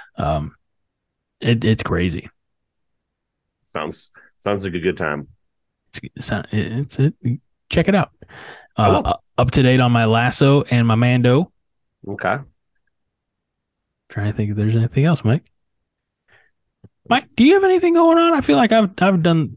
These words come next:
Speaker 1: uh, too much talking this week.
Speaker 2: No, not really. No, I,
Speaker 1: Okay.
Speaker 2: uh, I, I'm not. I think I'm, uh, I'm on whatever episode of Ted Lasso where they're going to play that team.
Speaker 1: The bad team.
Speaker 2: Yeah, the bad team.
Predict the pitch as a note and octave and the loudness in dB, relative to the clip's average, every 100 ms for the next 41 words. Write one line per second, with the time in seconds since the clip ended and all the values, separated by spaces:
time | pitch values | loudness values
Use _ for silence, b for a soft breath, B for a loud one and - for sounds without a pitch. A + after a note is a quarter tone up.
0 | - B2 - E3 C#3 - - F2+ - E2+ | -8 -8 -2 2 2 0 -4 -8 -8 -10
1 | - - - D4 F#4+ F#4 B3 C4 C#3 C#3+ | -8 -10 -4 0 2 2 0 0 2 4
2 | D3 C#3+ - C3 D3 C3 C3+ C3 B2+ B2+ | 2 0 -6 -4 -2 0 0 2 2 2
3 | B2 B2+ A#2 _ _ _ _ _ A2 G2 | 0 -4 -10 _ _ _ _ _ -4 -2
4 | C3 C#3+ - - B2+ C3 C#3+ C#3 C3+ A#2 | -2 -2 -6 -4 -2 -2 -2 -2 -2 -2
5 | - C#3 E3+ G#3 F3+ D3 D#3 F3+ - C#3+ | -2 -2 -2 -2 -4 -2 -2 -2 -2 -4
6 | C#3+ - C#3+ C3+ G2+ C3 A#2 A2+ G#2+ G#2+ | -4 -6 -4 -2 -4 -4 -2 0 0 -2
7 | A2 G#2 G2+ G2 G2 G2 F#2 G2+ G2+ G2 | -2 -2 0 0 -2 -2 -4 -4 -2 -2
8 | G2+ F#2+ - F#2+ F2 - F#2+ F#2 F2+ F2 | -4 -6 -6 -8 -8 -4 -2 0 0 -2
9 | E2+ - _ _ _ _ _ _ _ _ | -4 -8 _ _ _ _ _ _ _ _
10 | - F2 E2 - G2 D#2 D2 C#2+ _ _ | -8 -6 -6 -8 -6 -6 -6 -12 _ _
11 | _ _ _ _ _ _ _ _ E2 F2+ | _ _ _ _ _ _ _ _ -2 0
12 | E2 E2 - F#2 F#2+ - - - - G2 | 2 2 2 2 2 -2 -12 -14 -4 -4
13 | D#2+ E2+ E2 D#2 - D#2 D2 - | -2 -2 -2 -4 -8 -10 -10 -12